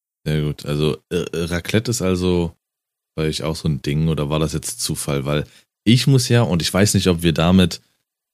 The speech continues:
eine kleine Mini-Rubrik ansprechen,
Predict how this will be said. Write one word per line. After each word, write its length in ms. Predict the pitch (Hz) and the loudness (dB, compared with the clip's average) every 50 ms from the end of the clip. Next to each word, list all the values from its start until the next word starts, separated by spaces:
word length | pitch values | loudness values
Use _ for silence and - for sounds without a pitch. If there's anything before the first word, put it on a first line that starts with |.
| _ _ _ _ _ _ - | _ _ _ _ _ _ -2
eine 580 | 95 92 90 87 85 82 80 82 80 78 - - _ _ _ _ _ _ _ _ _ _ _ _ _ _ _ _ _ - 92 90 | 2 2 4 4 4 4 4 4 2 2 0 -4 _ _ _ _ _ _ _ _ _ _ _ _ _ _ _ _ _ -14 -14 -12
kleine 580 | - - - 87 85 82 85 92 98 101 101 95 | -10 -6 -2 0 2 4 6 8 8 10 10 10
Mini-Rubrik 1300 | 90 90 90 95 98 107 110 107 104 104 104 101 95 92 90 92 92 82 - 98 98 98 98 - - _ | 8 8 8 8 8 8 8 8 10 10 10 8 8 6 4 2 0 -2 0 2 2 2 2 2 -2 _
ansprechen, 800 | - 85 95 95 - - - - 87 87 - - 95 92 87 | -2 0 0 0 0 -2 -4 -2 -2 -2 2 4 4 4 4